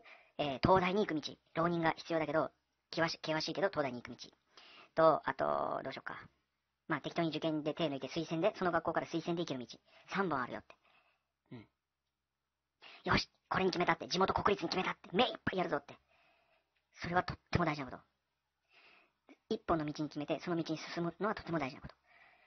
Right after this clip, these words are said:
でもね、こっからなんだよ。じゃあ、地元国立のために目いっぱい頑張ろうって言って、ずーっとその道だけ進んでる。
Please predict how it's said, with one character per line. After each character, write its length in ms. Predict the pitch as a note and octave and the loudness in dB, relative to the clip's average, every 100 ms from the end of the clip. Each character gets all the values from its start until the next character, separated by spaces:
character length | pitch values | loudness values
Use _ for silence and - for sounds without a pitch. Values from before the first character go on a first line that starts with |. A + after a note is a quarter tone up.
| _ _ - | _ _ -4
で 100 | G#3 | 0
も 80 | D#3+ | 0
ね、 140 | D3+ _ | -4 _
こ 100 | - - | -6 -2
っ 40 | |
か 120 | - F3+ | 0 0
ら 60 | |
な 80 | E3 | -2
ん 40 | |
だ 60 | A#2+ | -6
よ。 80 | - _ _ _ _ - - - _ _ | -12 _ _ _ _ -20 -20 -20 _ _
じ 80 | A3+ | 2
ゃ 160 | G3+ F3+ | 2 2
あ、 40 | |
地 60 | F#3 | 0
元 140 | F#3 | 0
国 220 | F3+ F#3 | 0 0
立 60 | F3 | 0
の 60 | E3 | 0
た 80 | |
め 60 | F3 | 0
に 80 | D3+ | 2
目 180 | E3 E3+ | 2 2
い 20 | |
っ 40 | |
ぱ 280 | D#3+ C3 A2+ - | 2 0 0 -2
い 40 | - | 0
頑 200 | D#3 C#3 | 2 2
張 80 | |
ろ 80 | C#3+ | 0
う 40 | E3+ | -2
っ 40 | |
て 20 | |
言 80 | - | -4
っ 40 | - | -2
て、 140 | D#3 | 0
ず 100 | F#3+ | 2
ー 160 | D3+ D3+ | 2 2
っ 40 | |
と 80 | G3 | 0
そ 100 | G3 | 0
の 60 | |
道 160 | F#3+ F3 | 0 0
だ 60 | E3 | -2
け 100 | D#3+ | -2
進 180 | - | -4
ん 20 | D#3 | -6
で 80 | |
る。 140 | C#3+ | -6